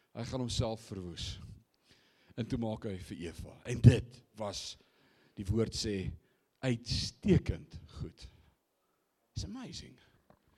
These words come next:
Alles wat God maak, was goed. Die grootste vertoning.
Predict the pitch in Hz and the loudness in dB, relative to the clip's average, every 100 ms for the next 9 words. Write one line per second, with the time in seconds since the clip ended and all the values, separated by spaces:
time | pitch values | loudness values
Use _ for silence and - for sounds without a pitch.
0 | - - 247 285 277 - 180 - 123 175 | -18 -6 -2 2 2 2 -2 -4 -4 -2
1 | 151 - 95 107 87 - - _ _ _ | -2 -6 -6 -4 -6 -10 -20 _ _ _
2 | - 104 87 - - - - _ _ _ | -6 -4 -4 -4 -6 -10 -14 _ _ _
3 | _ - - 90 - - - - - - | _ -14 -10 -8 -10 -12 -12 -12 -18 -20
4 | - - - _ _ _ _ _ _ 139 | -20 -20 -20 _ _ _ _ _ _ -8
5 | - - - 262 262 262 - - 254 247 | -6 -4 2 6 6 4 0 0 0 -2
6 | - - - - _ _ _ - - - | -8 -18 -20 -20 _ _ _ -6 -4 -2
7 | - 180 120 95 - | 2 4 4 2 -12